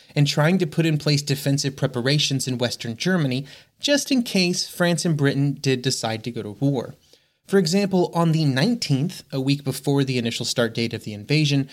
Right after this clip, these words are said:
the German Navy was given orders to sail. And as a reminder, Ribbentrop had originally wanted to fly to Moscow on August eighteenth and would actually do so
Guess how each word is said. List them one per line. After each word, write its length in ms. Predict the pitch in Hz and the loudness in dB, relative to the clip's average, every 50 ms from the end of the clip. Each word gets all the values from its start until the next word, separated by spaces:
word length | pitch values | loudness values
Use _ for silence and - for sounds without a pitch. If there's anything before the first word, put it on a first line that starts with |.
| - - - - - | -10 -20 -10 -2 0
the 80 | 165 | 2
German 420 | 151 143 170 180 196 208 202 175 160 | 2 4 4 2 2 2 2 2 2
Navy 260 | 175 170 156 165 156 | 2 2 2 2 2
was 200 | 147 147 139 135 | 2 2 0 2
given 280 | - 147 139 143 135 | 0 2 2 2 0
orders 380 | 139 135 123 120 113 113 113 - | 0 -2 -4 -4 -2 -4 -4 -4
to 120 | - - | -4 -6
sail. 480 | - - - - 135 127 113 101 - - - _ _ _ _ - | -6 -4 0 0 0 0 0 -4 -6 -12 -18 _ _ _ _ -2
And 80 | 143 135 | 0 0
as 140 | 131 131 | 0 2
a 40 | 139 | 0
reminder, 540 | 131 127 123 139 180 226 240 165 135 131 143 147 | 0 2 2 2 4 4 2 2 0 -2 -2 0
Ribbentrop 500 | 156 151 151 170 160 147 - 151 147 143 | 0 2 2 2 0 0 0 2 0 2
had 140 | - - 135 | 0 0 -2
originally 520 | 131 120 135 156 156 - 170 160 147 139 | 0 2 2 0 2 2 0 2 2 2
wanted 380 | 123 120 120 135 151 147 143 143 | 2 2 0 0 0 0 -2 -2
to 60 | 131 | -4
fly 300 | - - - 135 151 190 | -4 -2 0 0 2 2
to 80 | 190 180 | 2 2
Moscow 520 | 139 123 117 110 - - - 117 113 117 | 2 0 0 -2 -4 -4 -2 -2 -2 -2
on 240 | - 131 135 127 - | -2 -2 -2 -2 -2
August 460 | - 131 123 120 123 123 117 - - - _ - | -2 -2 0 0 0 -2 -2 -4 -8 -8 _ -2
eighteenth 680 | 151 180 - - - - - - 107 104 - - _ _ _ _ _ _ _ - | -2 -2 -2 -4 -10 -12 -10 -10 -12 -12 -14 -18 _ _ _ _ _ _ _ 0
and 140 | 160 156 160 | 2 2 4
would 100 | 160 160 | 4 2
actually 320 | 165 165 160 - - 143 | 2 2 0 0 0 0
do 240 | 135 143 170 220 240 | 0 0 0 2 2
so 400 | 233 - - 127 113 117 131 143 | 0 0 -2 -2 0 0 -2 -2